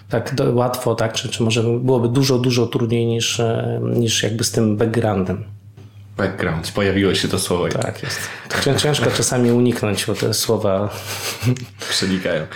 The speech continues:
Speaker 2: Jasne. To pójdźmy krok dalej. Porzucić korporację i otworzyć browar.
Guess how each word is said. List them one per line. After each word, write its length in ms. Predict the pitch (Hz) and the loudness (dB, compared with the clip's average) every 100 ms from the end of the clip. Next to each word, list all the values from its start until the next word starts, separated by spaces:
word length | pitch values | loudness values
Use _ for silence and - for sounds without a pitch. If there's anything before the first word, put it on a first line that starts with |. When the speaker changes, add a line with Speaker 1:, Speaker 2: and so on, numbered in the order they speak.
| - - - - | -10 -10 -6 -2
Speaker 2:
Jasne. 360 | 120 - - - - - - | 0 0 -4 -10 -14 -12 -4
To 80 | 123 | 0
pójdźmy 380 | 151 143 - 120 | 2 2 2 0
krok 260 | 120 107 | 0 0
dalej. 360 | 104 95 73 - - - - - | 2 2 0 -2 -10 -20 -20 -4
Porzucić 480 | 127 123 143 127 113 | 0 2 2 0 0
korporację 640 | 120 107 117 117 113 107 | 0 0 2 2 2 0
i 40 | |
otworzyć 380 | 98 - 104 95 | 0 0 -2 -2
browar. 380 | 87 87 71 - | -2 -2 -2 -4